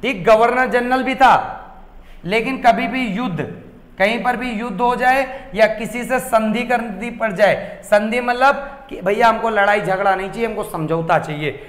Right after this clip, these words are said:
ठीक है, संधि करनी पड़ जाए, तो किसकी अनुमति लेनी पड़ती थी? तो अनुमति लेनी पड़ती थी court of director की। court of director का पावर पूरी तरह उसी तरह बरकरार था। Clear है बात? युद्ध एवं संधि से पहले किसकी अनुमति लेनी पड़ती थी?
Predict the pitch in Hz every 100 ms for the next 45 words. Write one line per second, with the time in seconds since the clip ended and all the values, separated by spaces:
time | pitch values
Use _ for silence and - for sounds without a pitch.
0 | - 220 226 - - - - 214 220 247
1 | 247 240 240 233 214 175 - - - 220
2 | 233 - 262 254 247 247 254 247 247 -
3 | - 240 226 247 208 - - - - 202
4 | 202 226 226 214 220 208 180 185 220 -
5 | 196 202 196 190 180 170 165 170 147 139
6 | 123 - - - - 202 214 214 214 190
7 | 190 - 208 208 208 175 202 202 180 185
8 | 185 185 180 - 175 170 165 143 135 135
9 | 135 120 - - - - - - - 185
10 | 208 190 185 175 - - - 147 226 175
11 | 233 220 208 202 214 226 208 208 208 208
12 | - 214 208 208 208 208 202 170 196 190
13 | - -